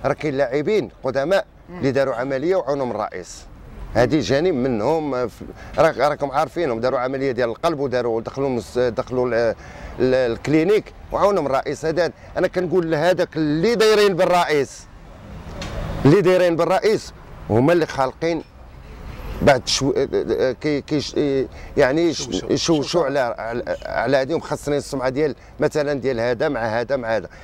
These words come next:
Speaker 1: يعني شوف، عين الاكاديمي، الاكاديمي عندي انايا ها هي كتعطي الفريق شباب محمديه، الفئات العمريه.
Speaker 2: نعم.
Speaker 1: جات مدرسه بلا ما نسميها لك، كتستافد ماد-، كتستافد ماديا، الاطر ديالها كيستافدوا من فريق شباب محمديه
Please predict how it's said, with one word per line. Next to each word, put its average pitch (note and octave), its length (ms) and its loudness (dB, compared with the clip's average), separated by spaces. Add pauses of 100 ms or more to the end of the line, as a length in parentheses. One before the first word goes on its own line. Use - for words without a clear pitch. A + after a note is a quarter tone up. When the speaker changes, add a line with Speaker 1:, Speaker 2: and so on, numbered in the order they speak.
(120)
Speaker 1:
يعني E3+ 340 2
شوف، D#3 240 -2
عين G3+ 100 4
الاكاديمي، D3+ 520 0
الاكاديمي F3 520 0
عندي D3 340 -2
انايا D3+ 320 2 (840)
ها D#3+ 80 8
هي F#3 180 6
كتعطي E3 360 0
الفريق F3 320 0
شباب D#3 280 -2
محمديه، B2 600 -2 (440)
الفئات D3+ 380 4
العمريه. E3 460 4 (220)
Speaker 2:
نعم. C#3+ 80 -16 (220)
Speaker 1:
جات D#3+ 260 4
مدرسه F3 380 2
بلا E3 160 2
ما G#3+ 100 2
نسميها E3 380 0
لك، A#2 140 -4
كتستافد E3 560 0
ماد-، E3+ 340 0
كتستافد D3 600 -2
ماديا، F3 460 2
الاطر D#3 460 -2
ديالها E3 280 2
كيستافدوا E3 640 0 (840)
من F#3 200 6
فريق G3 300 2
شباب F#3+ 280 2
محمديه C#3+ 580 0